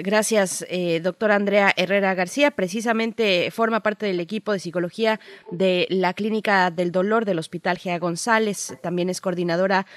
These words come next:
de especialidades en psicología de la Universidad Panamericana. Eh, y, y bueno, eh, cuenta con más de diez años de experiencia en la psicología clínica, particularmente con, en la atención a pacientes con dolor crónico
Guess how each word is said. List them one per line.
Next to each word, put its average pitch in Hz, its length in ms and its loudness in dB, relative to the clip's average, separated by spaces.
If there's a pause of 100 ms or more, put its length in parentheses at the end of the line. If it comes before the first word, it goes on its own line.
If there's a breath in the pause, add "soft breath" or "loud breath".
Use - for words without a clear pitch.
(180 soft breath)
de 180 100 -2
especialidades 190 760 -2
en 185 100 -4
psicología 185 800 -2 (100)
de 170 260 -2
la 160 300 0
Universidad 185 580 -2
Panamericana. 185 840 -2 (360 loud breath)
Eh, 170 540 -2 (180)
y, 185 260 -8
y 196 120 -4
bueno, 180 500 2
eh, 147 160 -4
cuenta 196 340 -2
con 175 160 -2
más 180 200 0
de 180 80 0
diez 202 260 -2
años 165 280 -2
de 156 40 -6
experiencia 165 640 -4
en 156 80 -4
la 147 60 -6
psicología 165 480 -6
clínica, 180 440 -6
particularmente 202 680 -2
con, 170 420 -2
en 180 220 -2
la 175 80 0
atención 190 440 -2
a 240 60 -2
pacientes 202 500 -6
con 175 200 -4
dolor 170 260 -4
crónico 214 540 -2